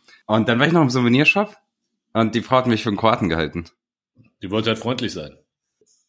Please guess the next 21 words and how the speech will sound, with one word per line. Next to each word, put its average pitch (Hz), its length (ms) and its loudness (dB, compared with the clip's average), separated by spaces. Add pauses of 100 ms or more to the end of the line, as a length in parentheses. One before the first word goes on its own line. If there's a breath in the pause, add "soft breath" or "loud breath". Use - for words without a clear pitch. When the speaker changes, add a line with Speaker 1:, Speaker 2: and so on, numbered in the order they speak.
(140)
Speaker 1:
Ja, 135 340 -2
aber 135 160 2
egal, 147 240 2
früher, 127 260 0
früher, 143 280 0
früher 151 160 0
dachten 139 180 2
die, 131 60 2
ich - 60 -4
bin 127 140 2
Slowene 123 480 0
mit - 160 -14
meinem 101 200 2
Gastarbeiterakzent. 92 880 -2
Ja, 156 100 6
was 156 140 0
hast 147 160 -2
du 160 60 2
auf 139 100 -6
Korfu 101 240 -4
gemacht? 85 340 -8